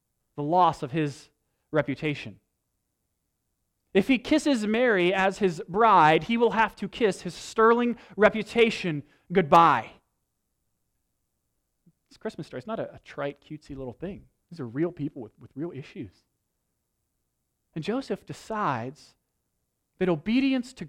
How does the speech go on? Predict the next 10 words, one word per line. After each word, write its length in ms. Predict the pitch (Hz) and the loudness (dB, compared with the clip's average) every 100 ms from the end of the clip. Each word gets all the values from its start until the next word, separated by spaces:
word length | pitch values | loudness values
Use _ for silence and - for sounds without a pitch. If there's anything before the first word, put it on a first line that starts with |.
| - | -6
God 500 | 202 170 123 113 143 _ _ _ _ _ | -2 0 0 -4 -10 _ _ _ _ _
is 240 | 196 170 170 | -4 -2 -2
more 580 | 175 185 233 285 285 240 | 0 2 4 6 4 2
important 800 | 214 - - 214 220 - - - _ _ _ _ _ _ _ _ _ _ _ - | -6 -4 2 2 2 -2 -10 -12 _ _ _ _ _ _ _ _ _ _ _ -6
than 120 | 160 | -2
his 200 | 180 160 | 0 0
reputation. 720 | 160 151 147 147 151 - 104 _ _ _ _ _ _ _ _ _ _ _ _ _ _ _ _ _ _ _ - | 0 0 -2 -2 -4 -6 -16 _ _ _ _ _ _ _ _ _ _ _ _ _ _ _ _ _ _ _ -4
He, 140 | 233 | 0
he 120 | 240 | 0
says, 340 | 240 294 240 | 0 0 0